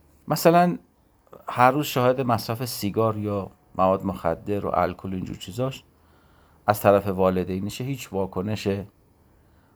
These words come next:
قاطع وجود نداره. این مرز هنجار و ناهنجار در ذهن بچه از بین میره. مثلاً، اه، و حتی جملات عادی سازی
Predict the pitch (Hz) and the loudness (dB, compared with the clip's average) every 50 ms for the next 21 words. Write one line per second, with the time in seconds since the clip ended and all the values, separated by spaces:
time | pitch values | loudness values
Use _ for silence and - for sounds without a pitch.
0 | _ _ _ - 101 101 101 98 - - 113 113 113 110 107 101 92 - - _ | _ _ _ 6 8 8 8 6 4 2 2 4 4 4 4 2 0 -4 -10 _
1 | - - - 92 98 - 104 101 101 98 101 104 104 104 107 113 - 139 151 156 | -20 -16 -14 -14 -10 -8 -8 -8 -6 -4 -4 -4 -2 -2 -2 -2 -2 -2 -2 -2
2 | 151 156 143 135 139 147 160 170 165 151 160 160 156 143 - - 104 104 104 110 | 0 0 2 4 6 6 6 4 2 2 2 2 2 2 0 -4 -4 -2 -2 -2
3 | 110 110 110 107 107 104 107 110 107 92 92 101 110 110 107 120 127 135 135 123 | -2 0 0 0 0 0 0 0 0 0 0 0 0 0 2 2 2 2 4 2
4 | 113 104 95 95 98 90 90 98 95 104 98 95 - - 110 113 120 123 127 127 | 2 2 2 0 -2 -2 -2 -2 -2 -2 -4 -4 -4 -2 -2 0 0 0 -2 -6
5 | - _ _ _ _ _ _ _ _ _ _ _ _ _ _ _ _ _ _ - | -10 _ _ _ _ _ _ _ _ _ _ _ _ _ _ _ _ _ _ 2
6 | 107 110 95 87 92 110 113 113 113 113 120 123 117 - _ _ _ _ _ _ | 4 4 2 0 0 0 2 2 2 0 -2 -4 -10 -16 _ _ _ _ _ _
7 | 87 92 104 113 104 82 71 - - - _ _ _ _ _ _ _ _ _ _ | -6 -2 0 2 2 0 -2 -6 -16 -20 _ _ _ _ _ _ _ _ _ _
8 | _ _ _ _ _ _ _ _ - 240 233 - 196 196 196 190 185 180 170 - | _ _ _ _ _ _ _ _ -2 -2 2 4 4 4 6 4 4 2 0 -4
9 | - _ _ _ _ _ _ _ _ _ _ _ _ _ _ _ _ _ _ _ | -12 _ _ _ _ _ _ _ _ _ _ _ _ _ _ _ _ _ _ _
10 | - - 113 113 117 113 110 - - - 92 117 110 120 143 143 - - 170 156 | -8 0 2 4 4 4 4 0 -2 -4 -2 -2 2 4 4 2 4 -2 -4 -2
11 | 139 143 131 139 135 143 156 156 156 160 - 131 123 95 78 110 101 - - 101 | 0 2 4 4 6 6 6 6 6 2 2 2 2 0 -2 -8 -8 -4 -2 -2
12 | 95 92 87 95 92 92 90 90 87 82 | -2 -2 -4 -6 -8 -8 -8 -8 -10 -14